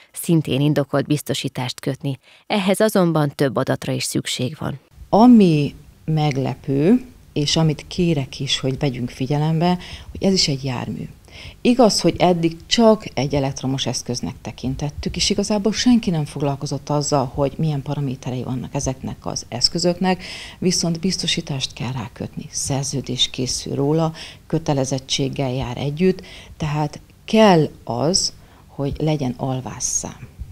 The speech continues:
Speaker 2: vagy szériaszám, legyen típus, és legyen meg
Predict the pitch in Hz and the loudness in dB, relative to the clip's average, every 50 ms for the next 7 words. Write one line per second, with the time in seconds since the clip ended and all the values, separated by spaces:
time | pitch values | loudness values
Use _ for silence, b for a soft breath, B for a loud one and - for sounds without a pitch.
0 | - - - - - _ - - - - - - - 143 131 - 143 131 113 - | -14 -16 -18 -20 -20 _ -18 -16 -14 -12 -12 -12 -12 -10 -6 -2 -2 -2 -2 -4
1 | - - b b b b b - - - - 160 151 147 135 123 127 113 - - | -8 -14 b b b b b -12 -10 -4 -2 0 0 0 0 -2 -4 -6 -8 -8
2 | - - - - - - - - - B B B B B B B B B B 147 | -8 -8 -8 -10 -12 -14 -18 -20 -20 B B B B B B B B B B 2
3 | 160 175 180 170 180 165 156 151 - - - - - 196 185 165 156 165 - - | 4 4 6 6 4 4 2 0 -4 -8 -18 -10 -4 -2 0 0 -2 -4 -6 -10
4 | - - - - - - - - - - - - - - - B B B B B | -10 -8 -6 -8 -8 -8 -10 -18 -20 -20 -20 -20 -20 -20 -20 B B B B B
5 | B - - 165 160 156 - - 175 196 214 185 190 175 156 151 147 135 123 123 | B -4 -2 0 0 0 0 2 4 4 4 4 4 4 2 2 2 0 -2 -4
6 | - | -6